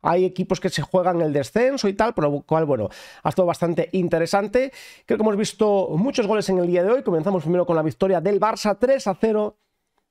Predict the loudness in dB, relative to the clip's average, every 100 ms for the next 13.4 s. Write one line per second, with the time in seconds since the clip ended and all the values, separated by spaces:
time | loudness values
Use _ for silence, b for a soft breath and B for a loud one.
0 | _ -2 0 0 0 -2 -2 0 2 2
1 | 2 0 2 2 2 2 0 -2 0 0
2 | 0 -2 0 0 2 2 2 -2 -2 -8
3 | -12 -4 0 0 0 0 2 0 2 0
4 | 0 -2 -2 -8 b b -2 0 2 2
5 | 2 2 0 0 0 0 0 -2 -2 0
6 | 0 2 0 0 0 0 0 2 2 0
7 | -2 -2 0 2 0 -2 -2 0 2 0
8 | 0 0 0 0 0 0 0 0 0 0
9 | 0 0 0 0 0 0 2 0 0 -2
10 | -6 -2 -2 -2 -2 -4 -2 -2 -2 -6
11 | B B B -2 2 2 2 2 2 -2
12 | 0 0 0 0 -2 -2 0 0 -2 -4
13 | 0 0 0 -4